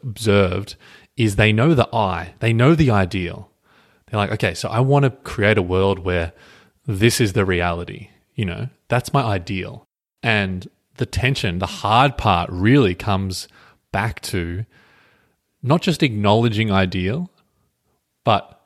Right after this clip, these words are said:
communicating in a way that acknowledges ideal, if that makes sense. So this is to your point earlier. It's the empathy to say,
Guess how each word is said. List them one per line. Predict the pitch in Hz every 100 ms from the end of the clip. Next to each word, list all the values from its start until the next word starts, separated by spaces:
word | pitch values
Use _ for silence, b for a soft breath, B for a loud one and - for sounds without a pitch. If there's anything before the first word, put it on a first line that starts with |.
| _
communicating | - 123 107 123 117 113 98 92 90
in | - 113
a | 95
way | 90 87 87 92 - _ _ _ _ _ _ _ _ _ -
that | 104 98 90 - - - _ _
acknowledges | 120 101 92 90 90 87
ideal, | 92 92 - 69 - - _ _ _ _ _ _ _ _
if | 110
that | 98
makes | 92 98
sense. | - 113 - - -
So | - 98 90 - b b _
this | 120
is | 104 -
to | 92
your | 95
point | - 87 92
earlier. | 113 90 95
It's | 95 -
the | - 120
empathy | 120 107 - 92
to | 85 101 90
say, | - 95 95 87